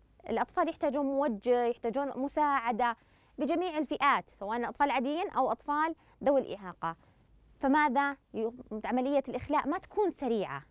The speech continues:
لذا المبنى يجب أن يكون أفقي. أيضًا تكون المواد في البناء غير قابلة للمشت-، للاشتعال أو غير سريعة الاشتعال، يعني تحتاج وقت طويل حتى تشتعل. هذه الع-، عملية تسرع لدي عملية الخ-، الإخلاء والطوارئ بدون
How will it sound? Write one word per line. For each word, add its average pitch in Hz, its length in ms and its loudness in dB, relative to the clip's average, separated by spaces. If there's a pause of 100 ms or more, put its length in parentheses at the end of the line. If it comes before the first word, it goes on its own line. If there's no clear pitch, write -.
لذا 196 300 2
المبنى 196 440 -2
يجب 202 140 -4
أن 214 80 0
يكون 240 300 -2
أفقي. 330 460 -2 (480)
أيضًا 320 580 0
تكون 311 280 -4
المواد 294 540 -2
في - 100 -12
البناء 269 540 -2
غير 349 220 2
قابلة 269 420 -2
للمشت-، 240 340 -6
للاشتعال 240 580 -2
أو 214 140 -8
غير 294 100 2
سريعة 277 440 -4
الاشتعال، 208 520 -2
يعني 190 180 -6
تحتاج 254 380 0
وقت 277 300 -2
طويل 262 480 0 (360)
حتى 277 320 -2
تشتعل. 233 480 -2 (480)
هذه 262 300 2
الع-، 208 400 -4
عملية 285 640 0
تسرع 302 600 -2
لدي 220 320 0
عملية 208 380 -2
الخ-، 208 220 -8
الإخلاء 233 560 2
والطوارئ 220 480 0
بدون 262 460 -4